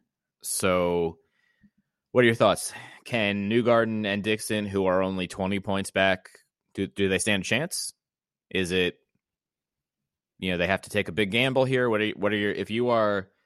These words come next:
Mike Hull or, or Tim Cindric, who are coincidentally being, are on an IndyCar media call tomorrow afternoon together, if you are them, what, what is your mindset for your driver going into this weekend?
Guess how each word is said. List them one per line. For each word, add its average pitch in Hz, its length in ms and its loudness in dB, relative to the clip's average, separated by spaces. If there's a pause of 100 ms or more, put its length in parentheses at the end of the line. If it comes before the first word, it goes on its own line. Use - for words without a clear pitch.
(400)
Mike 101 220 -2
Hull 98 260 0
or, 85 100 0
or 82 180 -2
Tim 92 200 -8
Cindric, 85 460 -6
who 87 240 -6
are 78 160 -4
coincidentally 85 640 -4
being, 80 460 -4 (680)
are 85 120 0
on 82 240 -2
an 78 160 -4
IndyCar 85 440 -2
media 80 300 -2
call 78 220 -2
tomorrow 76 320 -6
afternoon 71 600 -8 (460)
together, 71 500 -2 (840)
if 90 140 -4
you 113 140 6
are 107 120 8
them, 85 440 0
what, 92 320 2
what 98 220 2
is 92 140 -4
your 87 320 -6 (100)
mindset 90 640 -2
for 85 220 -6
your 80 140 -4
driver 76 480 -4
going 73 280 -8
into 69 600 -8
this - 180 -8
weekend? 60 360 -12